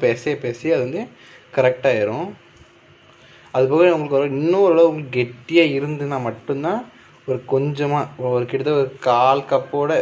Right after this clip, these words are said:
ஒரு ரெண்டுலேருந்து மூணு டேபிள் ஸ்பூன் அளவுக்கு பால் சேர்த்து நல்லா பிணைங்க. எவ்வளோ கட்டியா இருந்தா, எவ்வளோ தண்ணியா இருந்தா பரவாயில்ல, நல்லா பிணைய பிணைய வந்து கரெக்டா ஆயிரும் நமக்கு வந்து. இது வந்து கையில ஒட்ட தான் செய்யும். இந்த பன்க்கு மட்டும் மாவு மட்டும் எப்பவும்.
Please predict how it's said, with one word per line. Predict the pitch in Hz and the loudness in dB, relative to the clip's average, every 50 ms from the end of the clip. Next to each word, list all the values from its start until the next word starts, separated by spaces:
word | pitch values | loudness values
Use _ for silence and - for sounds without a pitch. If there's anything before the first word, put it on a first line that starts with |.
| 123 - 127 | -2 -4 -6
ஒரு | 123 120 120 120 120 123 120 120 | -4 -2 0 0 0 0 0 0
ரெண்டுலேருந்து | 127 143 156 151 143 143 160 151 143 | -2 -2 -4 -4 -4 -4 -4 -4 -6
மூணு | 143 143 143 131 135 | -4 -6 -4 -2 -2
டேபிள் | 131 131 131 131 | -2 -2 -2 -4
ஸ்பூன் | - 135 127 | -6 -8 -8
அளவுக்கு | 127 127 - - 202 233 - - - - - - - - _ _ _ | -8 -8 -8 -10 -14 -14 -16 -20 -20 -20 -20 -20 -20 -20 _ _ _
பால் | 127 127 135 143 151 143 | 2 2 4 2 2 0
சேர்த்து | - 139 135 135 175 | -4 -6 -4 -2 -2
நல்லா | 139 120 120 127 147 147 139 - | -2 -2 0 -2 -2 -2 -2 -6
பிணைங்க. | 120 113 113 107 104 107 123 | -6 -6 -6 -6 -4 -2 -2
எவ்வளோ | 139 139 156 147 - - - | -2 -2 -2 -6 -8 -6 0
கட்டியா | 139 127 127 - - 143 143 120 | 0 0 0 -2 0 2 2 2
இருந்தா, | 107 107 120 139 | 2 0 -4 -2
எவ்வளோ | 147 156 156 151 143 135 - 120 | -2 -2 -2 -4 -10 -6 -4 -2
தண்ணியா | 110 117 135 147 151 139 | -2 -2 -2 -4 -4 -4
இருந்தா | 131 139 156 202 208 - | -4 -4 -4 -4 0 0
பரவாயில்ல, | 120 113 123 123 113 117 131 165 175 180 - 123 | 0 2 2 0 2 2 0 -2 -2 -6 -10 -8
நல்லா | 113 117 123 127 - | -6 -6 -6 -6 -6
பிணைய | - 107 110 120 120 117 | -8 -6 -4 -4 -6 -6
பிணைய | 113 120 120 117 | -6 -8 -6 -8
வந்து | 113 113 175 220 226 - - _ _ - - - - _ - | -6 -4 -6 -6 -6 -10 -18 _ _ -20 -20 -20 -20 _ -4
கரெக்டா | - 117 120 117 - - 143 131 | -2 -2 -2 -2 -2 -2 0 2
ஆயிரும் | 113 113 113 123 117 | 2 2 0 -2 -4
நமக்கு | 107 104 - 101 | -8 -8 -10 -10
வந்து. | 104 104 131 165 180 156 | -8 -8 -8 -8 -8 -8
இது | 131 127 | -8 -6
வந்து | 131 156 151 | -6 -2 2
கையில | 139 127 143 151 139 123 | 2 2 2 2 -2 -4
ஒட்ட | 110 123 131 | -4 -2 -2
தான் | 127 131 127 | -4 -4 -4
செய்யும். | - 117 107 110 110 | -6 -6 -6 -6 -6
இந்த | 110 104 104 - - - - _ _ _ 113 110 113 | -6 -6 -8 -10 -12 -16 -20 _ _ _ -18 -8 -6
பன்க்கு | 117 117 123 120 123 120 | -6 -6 -6 -8 -6 -8
மட்டும் | 113 104 113 110 107 | -6 -4 -4 -4 -4
மாவு | 104 107 107 104 | -4 -6 -6 -6
மட்டும் | 98 95 101 101 | -6 -4 -4 -4
எப்பவும். | 101 - 110 110 131 170 185 | -4 -4 -8 -8 -8 -8 -8